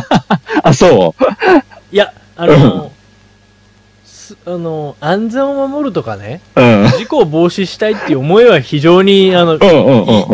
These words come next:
Speaker 1: うん。
Speaker 2: えっと、見上げたものです。
Speaker 1: はいはいはいはいはい。
Speaker 2: 今、スマホを見下げているわけですけれども。
Speaker 1: 見下げてるけどね。
Speaker 2: <laughs>
Speaker 1: 見下げてるけどね。
Speaker 2: うん。だけどさ、
Speaker 1: うん。
Speaker 2: いや、なんつうか、いや、あの、多分俺スマホ見てたら、
Speaker 1: うん。
Speaker 2: こ-、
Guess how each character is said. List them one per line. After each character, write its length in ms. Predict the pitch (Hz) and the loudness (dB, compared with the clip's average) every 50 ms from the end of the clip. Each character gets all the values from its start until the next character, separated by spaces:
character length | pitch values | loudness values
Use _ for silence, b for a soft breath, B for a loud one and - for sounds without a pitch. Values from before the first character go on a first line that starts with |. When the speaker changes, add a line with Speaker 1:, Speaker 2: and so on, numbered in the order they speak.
| 95 82 | -2 -2
Speaker 1:
う 20 | |
ん。 0 | - b b b b _ - | -4 b b b b _ -8
Speaker 2:
え 60 | 156 | -6
っ 40 | 156 | -4
と、 140 | 143 156 139 | -4 -4 -2
見 180 | 135 147 156 170 | -2 0 0 2
上 100 | 165 160 | 2 2
げ 100 | 160 156 | 0 0
た 100 | - 156 | 0 -2
も 140 | 151 147 151 | -2 -2 -2
の 140 | 147 143 127 | -4 -4 -6
で 140 | 110 104 - | -8 -10 -4
す。 100 | - - | 0 2
Speaker 1:
は 80 | 165 | 2
い 60 | 151 113 | 4 4
は 100 | - 135 | 4 2
い 60 | 131 | 2
は 160 | - - 160 | 2 2 0
い 60 | 139 | 0
は 180 | 127 - 123 120 | 0 0 -2 -2
い 100 | 117 - - | -2 -2 -2
は 140 | 107 - | -4 -4
い。 60 | 160 165 | -2 -2
Speaker 2:
今、 260 | 165 160 147 143 151 151 | -2 -2 -2 -2 -4 -6
ス 180 | - - - 180 | -10 -8 -4 0
マ 140 | 175 170 165 | 0 0 2
ホ 100 | 170 180 | 2 0
を 40 | 160 | 0
見 100 | 160 151 | 0 0
下 140 | 190 180 | 2 2
げ 100 | 165 160 | 2 2
て 100 | 143 170 | 0 0
い 60 | 160 156 | 0 2
る 60 | 165 | 2
わ 100 | 165 156 | 2 0
け 80 | 151 | 0
で 100 | 123 117 113 | -4 -6 -8
す 100 | - - | -8 -8
け 80 | - | -2
れ 60 | 120 - | 0 2
ど 60 | 170 | 4
も。 60 | 170 | 4
Speaker 1:
見 80 | 165 147 | 4 4
下 100 | 165 156 | 4 4
げ 120 | 151 143 | 2 2
て 180 | 135 104 214 190 | 2 2 2 2
る 80 | 151 | 4
け 140 | - - - | 2 2 2
ど 80 | 104 110 | 2 2
ね。 200 | 131 - 294 - - - - | 2 0 0 -2 -4 -6 -8
Speaker 2:
<laughs> 200 | 466 330 - - | -10 -10 -4 0
Speaker 1:
見 140 | - 139 123 | 2 2 4
下 100 | 139 135 | 4 4
げ 140 | 123 120 - | 2 2 0
て 260 | - _ _ - 120 | -2 _ _ 0 0
る 80 | 110 104 | 0 2
け 140 | - - | 2 0
ど 80 | 87 85 | 0 0
ね。 160 | - 190 220 - | 0 -2 -4 -4
Speaker 2:
う 40 | 151 | -8
ん。 260 | 147 135 127 120 113 - | -10 -10 -10 -12 -10 -6
だ 160 | - 190 233 | -6 -6 -4
け 80 | - 294 | -4 -6
ど 100 | 190 151 | -6 -6
さ、 140 | - - 190 | -6 0 2
Speaker 1:
う 60 | 220 | 2
ん。 180 | 98 87 80 - - - - - _ _ _ _ _ _ _ _ _ _ _ _ _ _ _ _ _ _ 147 | 2 2 0 -2 -8 -16 -20 -20 _ _ _ _ _ _ _ _ _ _ _ _ _ _ _ _ _ _ -12
Speaker 2:
い 80 | 147 | -10
や、 200 | 151 147 143 143 | -8 -8 -6 -8
な 220 | 139 139 147 160 214 | -8 -10 -10 -10 -10
ん 140 | 277 285 - | -12 -14 -14
つ 100 | _ 220 | _ -12
う 60 | 185 156 | -10 -10
か、 100 | - 139 | -10 -12
い 40 | - 214 | -6 -4
や、 120 | 247 240 - _ _ _ _ _ _ _ | -4 -4 -4 _ _ _ _ _ _ _
あ 100 | - 233 | -4 -4
の、 160 | 240 247 240 220 | -2 -2 -4 -4
多 160 | - - 403 | -4 -4 -2
分 200 | 415 285 196 180 | 0 0 0 2
俺 160 | 175 185 170 | 0 0 0
ス 240 | - - - - 214 | -2 -6 -6 -2 0
マ 160 | 240 302 330 | 2 2 2
ホ 140 | 311 - 349 | 2 2 2
見 140 | 330 349 320 | 2 2 0
て 120 | - - | -2 -6
た 200 | 190 - 143 117 | -4 -4 -4 -2
ら、 340 | 107 110 120 127 123 113 107 - - - - - - - | -2 0 0 0 0 0 -2 -6 -12 -20 -20 -16 -2 2
Speaker 1:
う 60 | 208 | 2
ん。 200 | 196 175 127 - | 4 4 2 0
Speaker 2:
こ-、 120 | - 233 | -2 -6